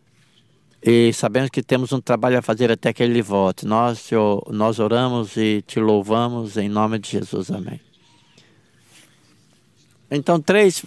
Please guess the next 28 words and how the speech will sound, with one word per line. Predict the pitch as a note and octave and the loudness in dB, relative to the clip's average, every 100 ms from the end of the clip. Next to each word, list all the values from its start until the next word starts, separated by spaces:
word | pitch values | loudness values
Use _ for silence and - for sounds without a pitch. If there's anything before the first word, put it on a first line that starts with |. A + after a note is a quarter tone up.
| - | -12
verdades | C3+ C#3+ C3 D#3 B2+ | 0 0 2 0 -2
básicas. | A2 B2+ A2 F#2+ - G2+ - - _ _ _ _ _ _ | -2 -2 -2 -4 -12 -14 -16 -20 _ _ _ _ _ _
Vamos | A#2 C#3 | -2 -2
falar | - C3+ | 0 0
a | C#3 | 0
respeito | C#3+ - C#3+ C#3 | -2 0 -2 0
dos | C3+ | -4
sinais | C3+ B2+ B2+ | -2 0 0
da | A#2+ | -2
Sua | - C3 | 0 0
vinda. | A2 A2 A2 G2 E2 - _ _ - - _ | 0 -4 -6 -6 -8 -14 _ _ -20 -20 _
O | C#3 | 0
que | C3 F3+ F3+ | 2 2 2
nós | F3 E3+ C#3+ | 2 2 2
esperamos | D3 - D3 D3+ D3 - | -2 0 2 2 -2 -4
que | D3 C#3+ C#3 C3 B2+ B2 B2+ | 2 4 6 4 4 2 2
aconteça | - C#3+ B2 D#3 D3+ - C#3+ C3 B2 A#2 A2 G#2+ - _ _ _ _ - | 0 -8 -2 2 2 2 2 4 4 4 2 0 -4 _ _ _ _ -4
antes | C#3+ C3+ B2 | -2 -2 -2
da | B2+ | -2
volta | A2+ B2 A#2+ A#2+ | 2 0 0 -6
de | |
Jesus? | G#2 B2 G#2+ A#2+ G#2+ | -4 -4 -2 -4 -6
Marcos | A2+ C3+ E3+ D#3+ C#3+ | -4 -2 -2 -4 -10
treze, | - D#3 D#3+ E3 B2+ C#3 | -4 2 4 2 2 -2
cinco | B2 - D#3 D#3 C3+ | -2 -4 -4 -2 -2
a | |
seis | B2 - D3 C#3 A#2 - - _ - - - - _ | -2 2 4 4 0 -6 -20 _ -20 -20 -20 -20 _
diz | A#2+ B2 C#3 B2+ A#2 G#2+ - - - | -4 4 4 6 2 -2 -10 -16 -20